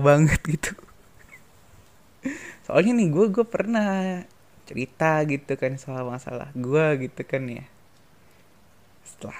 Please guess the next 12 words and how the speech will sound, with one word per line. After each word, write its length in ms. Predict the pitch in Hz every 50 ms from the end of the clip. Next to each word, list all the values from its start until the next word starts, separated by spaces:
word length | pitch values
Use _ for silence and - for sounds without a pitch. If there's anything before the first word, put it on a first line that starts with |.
| - -
itu 480 | 104 104 104 - - - 185 220 208 - - - - - - - - - _ - _ - - - _ _ - -
ya 80 | 143 -
gue 200 | - 139 143 180 190
kayak 320 | 196 175 165 156 147 135
di, 240 | 120 117 113 113 - - - - _ - - - - - - - - _ -
suka 240 | - 127 127 - 120
diledek-ledek 720 | 117 117 113 120 117 107 107 - 120 113 113 113 - - 135
gitu, 400 | 143 151 - - - 151 156 160
suka 160 | - - -
diungkit-ungkit 800 | 113 107 - 113 120 - - - - 113 117 113 - 110 - 107
gitu. 480 | 113 110 110 - 131 127 127 131 - - -
Aduh, 320 | - - 175 - - -